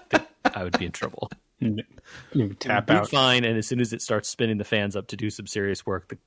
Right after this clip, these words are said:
Speaker 1: the C P, the P S U would just be like, "Nope, not, sorry, we're done here today. Goodbye."
Speaker 2: <laughs> So J J, I will, I'll, I'll let you know that you,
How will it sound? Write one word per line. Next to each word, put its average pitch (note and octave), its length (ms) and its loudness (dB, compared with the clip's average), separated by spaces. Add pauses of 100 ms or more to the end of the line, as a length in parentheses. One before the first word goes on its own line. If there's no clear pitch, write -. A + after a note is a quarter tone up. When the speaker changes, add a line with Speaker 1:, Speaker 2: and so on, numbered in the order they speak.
Speaker 1:
the G2+ 80 -12
C G2 180 -6
P, G2+ 220 -10
the G2 260 -4 (140)
P A#2 140 2
S G2+ 120 0
U G#2 120 0
would G2 100 -2
just G#2 140 -4
be G2+ 80 -4
like, F#2 140 -2
"Nope, G2+ 380 0
not, A#2+ 320 0
sorry, F#2+ 220 -2
we're G2+ 140 -2
done G2 160 0
here G2 120 -12
today. G2+ 300 -4
Goodbye." G#2 440 -4 (340)
Speaker 2:
<laughs> - 360 -20
So C3 140 2
J A#2+ 220 4
J, A#2+ 220 4
I A2+ 120 4
will, A#2+ 400 4
I'll, A2+ 440 4
I'll A2+ 180 4
let A#2 240 2
you A#2+ 60 2
know A2+ 240 2
that A2 160 0
you, A#2 400 0